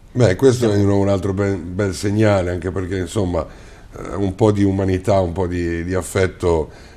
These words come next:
Speaker 1: eh, anche per i piccoli quattro zampe, cani o gatti che siano,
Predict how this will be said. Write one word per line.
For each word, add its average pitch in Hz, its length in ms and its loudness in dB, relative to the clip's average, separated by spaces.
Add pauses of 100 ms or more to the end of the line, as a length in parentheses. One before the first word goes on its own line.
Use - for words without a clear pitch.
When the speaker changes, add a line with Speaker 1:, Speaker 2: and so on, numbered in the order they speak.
Speaker 1:
eh, 67 80 -10
anche 82 420 -4
per 92 140 0
i 90 60 0
piccoli 92 400 -2
quattro 90 400 -2
zampe, 90 480 -2
cani 92 280 -2
o 90 60 -4
gatti 92 340 -4
che 87 120 -4
siano, 87 560 -2